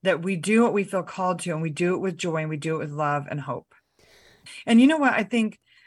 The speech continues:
probably a lot of your listeners were homeschooled or were raised in, you know, Christian homes where they saw their parents made mistakes. And then there can be a tendency for, for us to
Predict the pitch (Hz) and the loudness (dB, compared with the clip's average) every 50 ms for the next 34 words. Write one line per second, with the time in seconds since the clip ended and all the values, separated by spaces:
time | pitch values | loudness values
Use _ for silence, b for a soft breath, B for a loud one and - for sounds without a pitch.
0 | b b - - - - 254 311 359 392 359 294 254 233 220 190 175 170 170 170 | b b -14 -12 -6 -2 -2 -2 -2 -2 -4 -2 -2 0 0 0 -2 -2 -2 0
1 | 170 190 190 185 196 190 175 170 165 165 - - 170 165 156 156 156 160 151 - | 0 -2 -2 -4 -4 -6 -6 -6 -6 -6 -6 -8 -6 -6 -4 -4 -4 -6 -8 -10
2 | - b b b b b b b b - 160 165 196 208 214 220 220 226 220 202 | -16 b b b b b b b b -8 -4 0 2 4 4 4 4 4 2 0
3 | - 190 175 165 170 160 160 - - 147 151 156 165 190 220 233 240 - _ b | -2 -4 -4 -4 -4 -8 -10 -12 -12 -8 -6 -6 -4 -4 -4 -6 -6 -8 _ b
4 | b b b b b b b _ - 202 196 190 170 165 175 185 196 214 226 214 | b b b b b b b _ 2 2 2 2 0 0 0 2 2 2 2 0
5 | 180 190 180 170 170 170 170 165 160 - - - 175 180 170 165 165 165 165 - | 0 -2 -2 -2 -2 -4 -6 -6 -8 -12 -12 -10 -8 -6 -6 -4 -4 -6 -8 -10
6 | - - - 185 180 165 160 156 151 - - 208 196 - - 208 185 175 165 170 | -10 -8 -6 -4 -2 0 -2 -2 -4 -6 -4 -4 -4 -2 -2 -4 -4 -4 -4 -4
7 | 170 165 170 165 151 165 160 151 165 151 - - 175 156 160 156 165 160 143 151 | -4 -4 -4 -4 -2 -2 -2 0 -2 -4 -4 -4 -4 -4 -2 -2 -2 -4 -4 -6
8 | 156 147 156 151 - - 165 156 156 147 151 143 - - - - 220 233 233 185 | -6 -6 -6 -6 -6 -6 -6 -4 -4 -4 -6 -6 -8 -8 -6 -2 -2 0 0 0
9 | 151 147 143 - - - - - - B B B B B 208 196 B B 214 208 | -2 -6 -10 -14 -18 -20 -20 -20 -20 B B B B B -20 -16 B B 0 2
10 | 208 208 202 196 202 196 - - 233 240 262 277 262 277 247 226 - - 175 160 | 4 4 2 2 0 -2 -2 -2 -2 0 0 0 0 0 -2 -2 -2 -6 -6 -6
11 | 165 175 185 190 - - 208 202 196 196 - - 202 185 175 170 - _ _ - | -6 -6 -6 -8 -8 -6 -4 -4 -4 -4 -6 -4 -4 -2 -2 -4 -6 _ _ -10
12 | - - 190 180 175 170 175 - _ _ _ _ _ _ _ _ - - 180 175 | -2 0 2 2 2 2 0 -4 _ _ _ _ _ _ _ _ -6 -2 -2 0
13 | 160 151 147 131 - - - - - - 180 185 180 175 170 170 170 165 | 0 0 0 -2 -4 -8 -10 -10 -10 -6 -4 -2 0 0 0 0 -2 -4